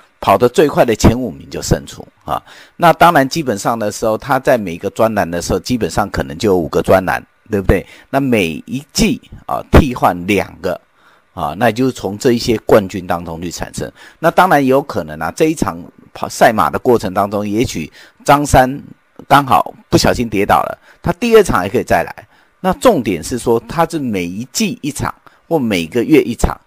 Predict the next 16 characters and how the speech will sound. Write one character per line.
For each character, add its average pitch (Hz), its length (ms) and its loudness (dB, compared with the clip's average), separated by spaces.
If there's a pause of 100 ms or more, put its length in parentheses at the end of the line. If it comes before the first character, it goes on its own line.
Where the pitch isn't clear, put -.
(320)
然 110 180 2
后 170 240 4 (380)
他 175 240 4
们 117 260 0
只 - 240 -8 (500)
录 147 260 6
用 127 280 4
所 - 220 -2
谓 98 160 2
的 - 200 0 (120)
跑 - 260 -4
最 127 140 4
前 - 180 -2
面 85 160 -10
的 69 120 -12
人。 - 160 -16